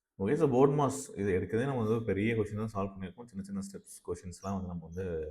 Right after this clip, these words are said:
கொடுக்கல. So, கம்ப்ளீட்டா இதுலயே உங்களுக்கு வந்து எல்லா கான்செப்ட்டும் வர மாதிரி தான் வந்து இருக்கு. சரிங்களா? So, ரொம்ப சிம்பிளா, ரொம்ப சிம்பிளா,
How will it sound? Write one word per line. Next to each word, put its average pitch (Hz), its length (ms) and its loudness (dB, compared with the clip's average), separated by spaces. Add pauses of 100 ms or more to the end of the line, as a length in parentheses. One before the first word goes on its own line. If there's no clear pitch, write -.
(200)
கொடுக்கல. - 400 -10 (420)
So, 110 160 -10
கம்ப்ளீட்டா 131 420 2
இதுலயே 110 320 2
உங்களுக்கு 98 320 0
வந்து 101 80 0
எல்லா 90 160 0
கான்செப்ட்டும் 92 720 -10
வர 85 200 -8
மாதிரி 82 280 -10
தான் 110 100 -8
வந்து 80 200 -10
இருக்கு. - 260 -12 (400)
சரிங்களா? 87 340 -8 (440)
So, 107 160 0
ரொம்ப 165 400 0
சிம்பிளா, 160 540 0 (1080)
ரொம்ப 131 320 -4
சிம்பிளா, 127 560 -4